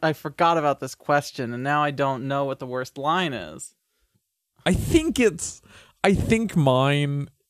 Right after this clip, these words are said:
Speaker 2: is not actu-, well, it's almost a sex scene line. It's, uh, "Wait, you don't actually wanna,"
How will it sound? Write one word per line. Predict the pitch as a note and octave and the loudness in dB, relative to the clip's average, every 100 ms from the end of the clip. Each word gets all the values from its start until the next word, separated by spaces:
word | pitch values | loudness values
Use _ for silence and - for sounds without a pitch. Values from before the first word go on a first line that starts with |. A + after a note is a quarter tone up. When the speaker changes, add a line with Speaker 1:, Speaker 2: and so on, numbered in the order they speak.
| _ | _
Speaker 2:
is | C#3+ C3 B2 A#2+ | 4 4 2 0
not | B2+ B2 C3 - | 2 2 2 0
actu-, | A#2 B2 - - - | 0 0 -2 -8 0
well, | C#3+ C3 - | 4 4 4
it's | C3+ - | 0 2
almost | C#3 C3 B2 - | 0 4 2 2
a | B2 | 0
sex | A2+ G#2+ | 0 0
scene | A#2+ A2 | -2 0
line. | G#2 G#2+ G#2+ G#2 | 2 4 2 2
It's, | B2+ A2+ - - - | 2 2 -4 -12 0
uh, | B2 A2 G#2 G#2+ G#2 F#2+ - _ _ _ _ | 2 4 2 2 0 -4 -10 _ _ _ _
"Wait, | D#3 C#3 B2 | 2 2 2
you | C#3+ C3 | 2 2
don't | C3 B2+ C#3 | 2 2 2
actually | C3+ C3+ - E3 D#3 | 2 0 2 0 2
wanna," | D#3 D#3 D#3+ D#3+ D#3+ | 2 2 2 2 0